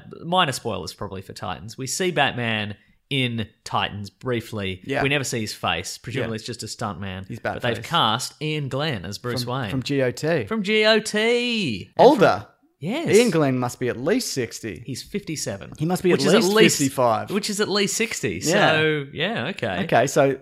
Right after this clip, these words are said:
Speaker 1: I think that's, like, kind of a fresh take on, like,
Speaker 2: I don't
Speaker 1: it's,
Speaker 2: mind that,
Speaker 1: it's
Speaker 2: yeah.
Speaker 1: sort of Bat-, it's sort of Dark Knight Returns era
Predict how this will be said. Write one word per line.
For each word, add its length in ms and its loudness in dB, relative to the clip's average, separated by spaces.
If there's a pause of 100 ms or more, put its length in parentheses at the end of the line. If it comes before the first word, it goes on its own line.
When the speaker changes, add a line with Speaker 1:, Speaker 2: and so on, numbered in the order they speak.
(120)
Speaker 1:
I 80 -2
think 120 -6
that's, 200 0
like, 180 2
kind 220 4
of 80 -2
a 60 -4
fresh 340 0
take 280 0
on, 160 0
like, 160 0
Speaker 2:
I 20 2
don't 80 2
Speaker 1:
it's, 80 2
Speaker 2:
mind 240 4
that, 140 2
Speaker 1:
it's 120 0
Speaker 2:
yeah. 40 2
Speaker 1:
sort 140 6
of 160 0
Bat-, 220 6
it's 140 -4
sort 120 0
of 220 -6
Dark 320 0
Knight 340 -2
Returns 800 -8 (260)
era 540 -2